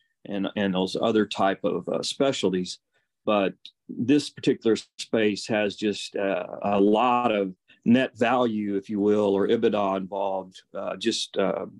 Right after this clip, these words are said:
because of the types of procedures that we do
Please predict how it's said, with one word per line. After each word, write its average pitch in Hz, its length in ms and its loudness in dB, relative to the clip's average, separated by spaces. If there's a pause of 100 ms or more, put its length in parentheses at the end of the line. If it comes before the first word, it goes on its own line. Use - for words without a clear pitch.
(280)
because 101 560 2
of 92 200 0
the 95 200 0
types 107 480 -2
of 92 200 0
procedures 104 680 4
that 104 160 4
we 95 160 4
do 113 500 4